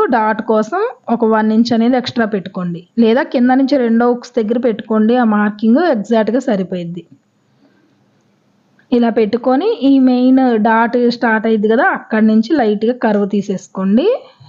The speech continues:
ఇంకా కట్ చేసేసుకోండి. చాలా ఈజీగా, చాలా పర్ఫెక్ట్‌గా ఫిట్ అయ్యిద్ది. ఒక్కసారి మన మెథడ్‌లో ట్రై చేయండి, తేడా అనేది మీకే తెలిసిద్ది. మన సబ్స్క్రైబర్స్‌లో చాలామంది "ట్రై చేసాం అక్క, బాగా వచ్చింది మాకు బ్లౌజు"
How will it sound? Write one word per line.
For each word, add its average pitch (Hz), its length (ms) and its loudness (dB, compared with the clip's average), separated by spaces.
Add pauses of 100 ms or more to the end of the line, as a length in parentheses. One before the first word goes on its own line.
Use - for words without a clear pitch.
(100)
ఇంకా 247 200 0
కట్ 226 260 -2
చేసేసుకోండి. 185 680 -6 (680)
చాలా 226 440 0 (100)
ఈజీగా, 240 580 2
చాలా 226 380 -2
పర్ఫెక్ట్‌గా 240 720 -2 (600)
ఫిట్ 269 280 -2
అయ్యిద్ది. 240 300 0
ఒక్కసారి 294 640 -2
మన 285 180 2
మెథడ్‌లో 247 400 2
ట్రై 226 280 -2
చేయండి, 240 520 2 (100)
తేడా 240 360 0
అనేది 240 280 4
మీకే 226 300 2
తెలిసిద్ది. 214 400 -2
మన 214 180 2
సబ్స్క్రైబర్స్‌లో 226 840 -2
చాలామంది 233 720 2
"ట్రై 226 280 0
చేసాం 233 440 0
అక్క, 220 360 -4
బాగా 214 360 0
వచ్చింది 233 400 0
మాకు 214 280 0
బ్లౌజు" 208 460 2